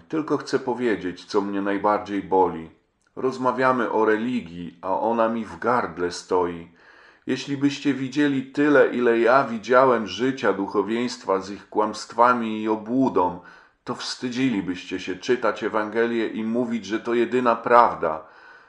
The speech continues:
Wielu ją zna, ale kto ją wykonuje?" "Dziadku Maksimczuk", miękko powiedział Aniścienka,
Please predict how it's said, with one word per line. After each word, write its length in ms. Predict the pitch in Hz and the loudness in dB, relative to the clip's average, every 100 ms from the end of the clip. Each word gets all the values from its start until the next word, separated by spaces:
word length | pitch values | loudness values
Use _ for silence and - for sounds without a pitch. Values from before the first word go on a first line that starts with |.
| _ | _
Wielu 380 | 101 127 170 135 | -2 2 6 6
ją 180 | 107 98 | 4 2
zna, 440 | 87 98 90 80 | -2 0 2 2
ale 200 | - 123 | 4 4
kto 300 | 123 - 151 | 4 6 8
ją 180 | 156 143 | 8 8
wykonuje?" 760 | 143 143 143 156 151 95 82 78 - _ _ _ _ _ _ - - - _ _ _ _ - | 4 6 6 6 4 4 0 -4 -12 _ _ _ _ _ _ -20 -20 -20 _ _ _ _ -18
"Dziadku 580 | 87 127 120 113 107 110 | 0 4 4 2 -6 -2
Maksimczuk", 1000 | 107 101 - 101 95 101 95 82 - - _ _ - | -2 -4 -10 -12 -8 -2 -2 -2 -8 -20 _ _ -14
miękko 460 | 92 101 92 95 92 | -8 -8 -6 -6 -4
powiedział 560 | 92 87 90 92 87 | -6 -6 -4 -2 -2
Aniścienka, 880 | 87 90 90 - 90 85 - 85 85 | -2 -8 -12 -12 -12 -10 -8 -8 -8